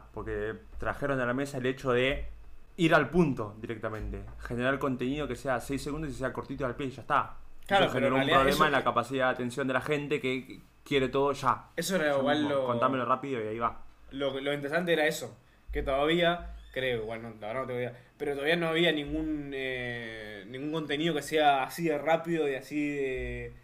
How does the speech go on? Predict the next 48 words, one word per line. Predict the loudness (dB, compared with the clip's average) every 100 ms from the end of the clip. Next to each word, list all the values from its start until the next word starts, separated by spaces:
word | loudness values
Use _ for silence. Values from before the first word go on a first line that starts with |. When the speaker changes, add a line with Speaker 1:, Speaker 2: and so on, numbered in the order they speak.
| -16 -8 -4
Speaker 2:
eh, | -2 -2 -4 -6 -8 -10
instantáneo. | -12 -8 -6 0 2 2 0 -4 -8 -20 -12
Entonces | -8 -4
por | -6
Speaker 1:
Mm. |
Speaker 2:
eso | -4
te | 0
da, | 2 0 -2 -6
por, | -4
por | 0
mí |
por | 0
ese, | 0 -4
por | -6
eso, | -6 -8 -10 -12
pe-, | -8 -8
por | -6 -6
ese | -2
lado | -2 -2
empezó | -4 -6 -8
la |
gracia. | -6 -4 -4 -4 -6 -12 -18 -6
Porque | 0
no, | 2 4
no | 6
había | 6
ningún | 4 4
lugar | 6 6
que |
en | 2
seis | -4
segundos | -2 -2 -2
te, |
te | -4 -8
hacía | -6
cagar | -2 -2
la | 0
risa | -4
por | -4
una | -4 -4
moliquez | -6 -6 -2 4 4 2
así | -2 -4
de, | -2 -2 -4 -6
de | -8
un | -10
mime, | -10 -10
por | -10
ejemplo. | -12 -14